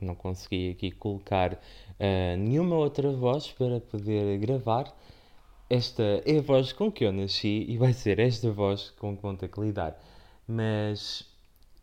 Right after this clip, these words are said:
eu decidi, eh, começar, eh, uma espécie de diário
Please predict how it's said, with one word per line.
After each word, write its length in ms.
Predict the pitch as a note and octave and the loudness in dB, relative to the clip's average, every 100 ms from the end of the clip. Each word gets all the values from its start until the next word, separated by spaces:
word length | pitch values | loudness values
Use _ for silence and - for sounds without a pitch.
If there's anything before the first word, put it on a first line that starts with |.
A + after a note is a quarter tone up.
| - - | -16 -4
eu 840 | A#2 A#2 A2+ A2 G#2+ G#2 G#2 G2+ - - - - - - - | -2 0 0 0 -2 -2 -6 -8 -12 -20 -20 -20 -20 -20 -20
decidi, 640 | - - C3+ A#2 B2+ E3+ - - - - - | -10 -4 -2 -2 -4 -6 -16 -10 -8 -8 -10
eh, 480 | G2+ G2 F#2+ F#2 F2+ - | -6 -4 -2 -2 -4 -6
começar, 560 | G2 F#2+ F#2+ - F#2 F2 | -8 -8 -8 -4 -2 -2
eh, 320 | F2 F2 F2 - - - - | -4 -4 -6 -10 -20 -20 -10
uma 100 | G2 | -8
espécie 500 | F#2+ - F#2+ - F#2+ | -6 -6 -8 -8 -10
de 600 | F#2 F#2+ F#2 F2+ F2 F2+ F#2+ F#2 - - - - - - - - - - - - | -8 -6 -4 -4 -4 -6 -10 -16 -20 -20 -20 -20 -20 -20 -20 -20 -20 -20 -20 -16
diário 640 | G2 G2+ G2+ F#2 G#2 D#3 | -12 -2 2 2 2 -4